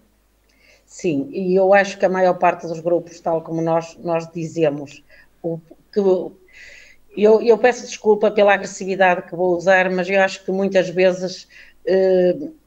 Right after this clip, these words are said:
é um bocado, eh, falta de cultura, eh, em termos de folclore, porque as pessoas tinham a ideia que o folclore, como as bandas de música, eh, era coisas para velhos, e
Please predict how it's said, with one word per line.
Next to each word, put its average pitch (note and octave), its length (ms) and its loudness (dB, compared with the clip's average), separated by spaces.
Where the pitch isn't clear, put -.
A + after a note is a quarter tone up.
é F#3+ 400 6
um G3+ 140 0
bocado, G3 540 0
eh, G3 180 2
falta G3+ 720 2
de E3 180 -2
cultura, G#3+ 840 2
eh, F#3 300 2
em G3+ 100 0
termos G3+ 380 2
de G3 140 -2
folclore, D#3 680 0
porque - 180 -10
as F#3+ 80 -8
pessoas G#3 380 -2
tinham G3+ 320 -2
a G3 80 0
ideia F#3+ 300 2
que G3 80 -16
o - 60 -20
folclore, F#3 640 2
como G3+ 240 2
as F#3 100 4
bandas G3+ 320 2
de F#3+ 60 -2
música, F#3+ 540 -2
eh, G3 320 0
era A#3+ 160 4
coisas A#3 320 2
para G3+ 240 4
velhos, D3 580 -2
e F#3+ 460 -6